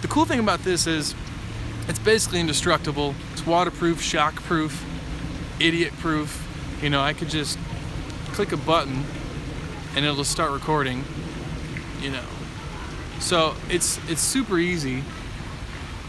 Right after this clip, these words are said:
You know, I can get really close to it. I can get super close to it, and it's, um, you know, it doesn't really, it doesn't need a focus. It do-, it just, you just kinda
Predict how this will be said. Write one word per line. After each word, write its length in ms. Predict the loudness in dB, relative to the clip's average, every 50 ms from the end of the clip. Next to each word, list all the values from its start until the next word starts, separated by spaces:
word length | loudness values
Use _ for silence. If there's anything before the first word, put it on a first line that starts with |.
| -8 -10 -8 -8 -8 -8 -8 -8 -8 -8 -6 -6 -6 -6 -6 -8 -8 -4 0 2
You 100 | 4 4
know, 180 | 6 4 6
I 140 | 4 4 2
can 140 | 2 2 0
get 160 | 0 0 2
really 260 | 2 4 4 4 4
close 380 | 2 2 2 2 2 2 2 0
to 160 | 2 2 2
it. 160 | 2 2 -2 -4 -6 -8 -8 -8 -8 -8 -8 -8 -8 -8 -8 -8 -8 -8 -8 -6 -6 -6 -4 -4 -4 -4 -4 -4 -2
I 80 | -2
can 100 | -2 2
get 180 | 2 2 2 2
super 340 | 2 0 0 0 0 -2 -2
close 280 | 0 0 0 0 0 0
to 140 | 0 0 0
it, 140 | 0 0 -2
and 140 | -2 -2 -2
it's, 260 | 0 0 0 2 4
um, 420 | 4 4 4 4 2 0 -2 -4 -6 -8 -8 -8 -8 -8 -8 -8 -8 -8 -8 -8 -2 0
you 80 | 2 4
know, 160 | 4 4 4
it 100 | 2 2
doesn't 240 | 0 0 0 0 -2
really, 260 | 0 0 2 0 0
it 300 | -2 -4 -8 -8 -6 -2
doesn't 200 | 0 2 2 4
need 140 | 4 4 2
a 40 | 2
focus. 540 | 0 0 2 2 2 2 0 -2 -2 0 0
It 80 | 0 2
do-, 140 | 0 0 0 0
it 60 | 0
just, 320 | 0 0 0 0 0 -2 -4 -6 -6 -4
you 80 | -4 -2
just 180 | -2 -2 -2 0
kinda 240 | 0 0 0 0